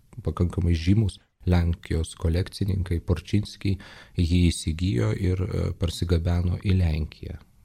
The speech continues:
Parsigabeno į Lenkiją ir, ir nuo to laiko jau, vat, beveik trisdešimt metų tas kūrinys yra, e, eksponuojamas Varšuvoje. Bet, e, ką reikėtų iš tikrųjų, e, akcentuoti ir paminėti, tai tai, kad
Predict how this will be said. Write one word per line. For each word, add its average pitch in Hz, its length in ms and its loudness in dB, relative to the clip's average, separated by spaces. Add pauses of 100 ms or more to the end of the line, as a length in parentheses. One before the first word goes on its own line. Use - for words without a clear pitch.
(120)
Parsigabeno 87 580 -2
į 87 80 0
Lenkiją 151 480 -2
ir, 139 140 -6
ir 107 180 -2
nuo 92 180 0
to 92 180 0
laiko 98 280 -4
jau, 90 240 0
vat, 87 160 -2
beveik 85 320 -4
trisdešimt 87 720 -4
metų 90 320 -2 (280)
tas - 180 0
kūrinys 90 500 0
yra, 85 220 0
e, - 680 -4 (300)
eksponuojamas 87 800 0
Varšuvoje. 87 680 2 (580)
Bet, 92 420 4
e, - 440 -8 (100)
ką 107 180 6
reikėtų 98 460 4
iš - 160 -2
tikrųjų, 101 420 2
e, - 260 -4 (220)
akcentuoti 90 680 0
ir - 100 -2
paminėti, 92 640 0
tai 90 180 -2
tai, 101 280 2
kad - 340 -6